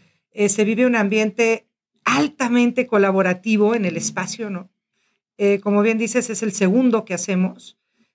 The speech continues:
Y premiamos a los C E Os que están encabezando estas organizaciones, donde proactivamente están buscando que la innovación sea parte del D N A de ellas mismas, ¿no?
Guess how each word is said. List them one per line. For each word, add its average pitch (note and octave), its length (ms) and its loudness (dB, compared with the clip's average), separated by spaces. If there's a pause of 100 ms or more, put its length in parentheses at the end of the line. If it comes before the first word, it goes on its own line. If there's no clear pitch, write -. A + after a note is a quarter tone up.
(200)
Y C4+ 440 4
premiamos B3 560 2
a A3+ 40 2
los G3+ 180 2
C A#3+ 160 0
E A3+ 40 4
Os A3+ 340 2
que - 140 -6
están G3 460 -2
encabezando G3+ 600 -2
estas G#3+ 280 -10
organizaciones, G3+ 1000 -2 (380)
donde G#3 400 2
proactivamente A#3 880 0
están A3+ 260 -4
buscando G#3+ 720 -2
que F#3+ 320 2
la F#3 140 4
innovación F#3+ 500 2
sea G#3+ 220 -6
parte G3+ 360 0
del F#3 220 -2
D G3 120 2
N G3 180 2
A F#3 140 2
de F#3 100 0
ellas F3 260 -2
mismas, - 480 -4
¿no? D3 180 -20